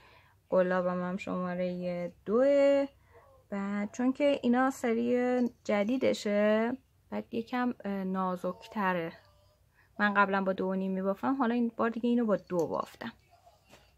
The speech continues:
دو رنگ نخ نیاز داریم، یکی سفید، یکی هم دیگه حالا هر رنگی که شما دوست دارید. اگر جغجغه ندارید اصلاً ناراحت نباشید، به جای جغجغه داخلش رو الیاف پر می‌کنیم.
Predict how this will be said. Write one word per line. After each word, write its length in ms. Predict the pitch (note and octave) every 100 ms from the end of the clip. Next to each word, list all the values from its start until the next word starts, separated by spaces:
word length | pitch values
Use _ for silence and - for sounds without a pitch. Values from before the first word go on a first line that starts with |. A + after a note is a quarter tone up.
| _ _ _ _ _ _ _ E5+ E5+ _ _ _ _ - _ _
دو 140 | F4+ F#4+
رنگ 240 | G4 G4 F4+ E4+
نخ 360 | E4 D#4 -
نیاز 400 | G3+ G#3+ G#3+ -
داریم، 460 | G3 G3+ A3 A3+ C#4+ C#4+
یکی 240 | A3 G#3+
سفید، 560 | - G#3 - B3 D4+ B3+
یکی 220 | A3+ A#3
هم 160 | A3+
دیگه 220 | A3 G#3+ G#3+
حالا 340 | G#3 G#3 G#3+
هر 220 | A3+ A3+
رنگی 320 | A3+ A3+ A3
که 140 | A3+ A#3+
شما 360 | - G3 G3
دوست 380 | G#3+ - - -
دارید. 320 | - - - - - - - _ -
اگر 340 | D5+ E5+ C#5 -
جغجغه 580 | C4 B3+ A#3+ A#3+ B3
ندارید 640 | A#3+ A#3+ A#3+ A#3 A#3 C#4+ -
اصلاً 340 | - A#3 B3+ A#3+
ناراحت 480 | G#3+ G#3+ A3 G#3+ G#3+
نباشید، 520 | A#3 C#4+ D#4 - F#4 - - - - -
به 160 | C4 C4
جای 340 | D4 C4+ G#3+
جغجغه 640 | - A#3+ A#3+ A#3 A#3+ B3+ F4 -
داخلش 520 | A#3+ A#3 C#4 D#4+ -
رو 60 | - -
الیاف 540 | B3+ A#3+ A#3 C4 B3+ -
پر 280 | F#3+ G3 F#3+
می‌کنیم. 640 | G3+ G3+ - G2 G#2 G#2+